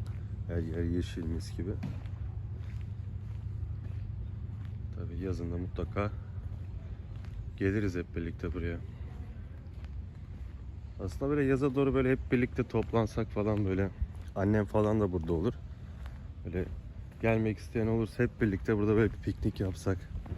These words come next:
Böyle etkinlik gibi. Çok güzel olmaz mı arkadaşlar? Babam çay yapar, semaver. Ben de mangalı yaparım. Annem de ekmek falan pişirir.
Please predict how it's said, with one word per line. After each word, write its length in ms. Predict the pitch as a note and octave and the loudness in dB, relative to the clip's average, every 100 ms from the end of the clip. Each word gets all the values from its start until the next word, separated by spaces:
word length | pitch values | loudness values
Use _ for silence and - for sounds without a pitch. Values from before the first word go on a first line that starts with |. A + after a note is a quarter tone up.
| - - | -4 0
Böyle 120 | G2 | 4
etkinlik 460 | G2 - G2+ G2+ F2+ | 4 2 2 2 2
gibi. 180 | F2+ F#2+ F2 - - - | 0 0 -2 -8 -8 0
Çok 180 | G2 F#2 | 0 2
güzel 200 | F#2 G#2 | 6 8
olmaz 420 | G#2+ D#3 D#3 F#2+ | 8 8 6 6
mı 60 | F#2+ - - F2 | 0 -2 -4 0
arkadaşlar? 540 | F#2+ G2+ F#2 - F2+ - - - - - - - - - - - - - - - - - - - - - - - - - - - - - - G2+ | 2 4 2 2 -2 -4 -12 -10 -10 -10 -10 -10 -10 -10 -10 -10 -10 -12 -10 -10 -12 -12 -12 -12 -12 -10 -10 -10 -10 -10 -12 -12 -12 -10 -4 2
Babam 280 | G#2+ A2+ | 4 4
çay 280 | G#2+ A2+ A#2 | 4 4 6
yapar, 360 | G#2+ F2+ G2 G#2+ - - | 4 2 0 -2 -6 -8
semaver. 560 | - F#2+ F2+ F#2 G#2 - - - - - | 0 2 4 4 4 2 -4 -8 -10 -2
Ben 180 | G2+ A2 | 2 4
de 60 | A2 | 6
mangalı 460 | A2 G#2+ A2 A2 | 6 6 6 6
yaparım. 380 | G#2+ - F2+ A2+ - - - - - - - - - - - - | 6 2 -2 -2 -6 -10 -12 -12 -12 -12 -10 -10 -12 -12 -12 -2
Annem 380 | G2+ G#2+ A2 A2 | 2 4 4 4
de 80 | A2+ | 4
ekmek 280 | G2+ G#2+ G#2+ | 2 0 2
falan 340 | A2 G#2+ G#2+ | 2 2 0
pişirir. 380 | - - F2 | -2 -4 -2